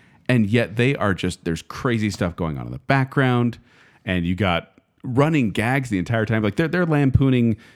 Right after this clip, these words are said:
Dances with Wolves <laughs> and Rocky and Marathon Man. Like, they're, they're just taking all these pot shots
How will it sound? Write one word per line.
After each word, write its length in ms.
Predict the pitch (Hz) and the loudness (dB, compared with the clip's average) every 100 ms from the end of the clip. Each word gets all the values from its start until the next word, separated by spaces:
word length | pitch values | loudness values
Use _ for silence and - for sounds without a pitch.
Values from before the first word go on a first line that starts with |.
| - 76 | -16 -2
Dances 440 | 113 143 139 104 | 0 2 0 -2
with 160 | 95 76 | -2 -2
Wolves 720 | 76 117 131 143 143 139 - - - | 0 2 2 0 -2 -6 -8 -20 -20
<laughs> 140 | - | -4
and 520 | 95 87 76 73 76 101 | 0 2 0 -2 -4 -2
Rocky 640 | 131 120 - 135 131 131 | 0 0 0 2 2 0
and 320 | 80 67 65 - - | -4 -6 -8 -14 -12
Marathon 760 | 85 139 160 151 151 147 143 | -2 2 2 0 0 0 0
Man. 380 | 131 127 127 127 | 0 0 0 0
Like, 280 | 101 82 - | -2 -4 -4
they're, 100 | 127 | -4
they're 140 | 175 | -2
just 120 | 151 | 0
taking 180 | 156 139 | 0 0
all 80 | 120 | 0
these 120 | 101 | 0
pot 280 | - 135 - | 0 -2 -2
shots 480 | - 87 65 - | -2 0 0 -6